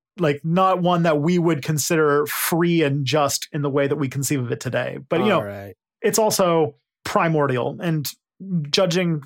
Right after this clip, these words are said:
Speaker 1: historical figures can be, you know, sometimes it can be very cut and dry. Like, you know,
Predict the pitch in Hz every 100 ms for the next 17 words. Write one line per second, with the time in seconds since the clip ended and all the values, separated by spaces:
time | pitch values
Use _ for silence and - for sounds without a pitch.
0 | - - 170 180 156 147 170 143 139 131
1 | - - _ - 175 156 143 143 135 139
2 | - _ _ 175 151 151 240 226 165 147
3 | 143 131 170 - 139 123 127 123 123 120
4 | 131 113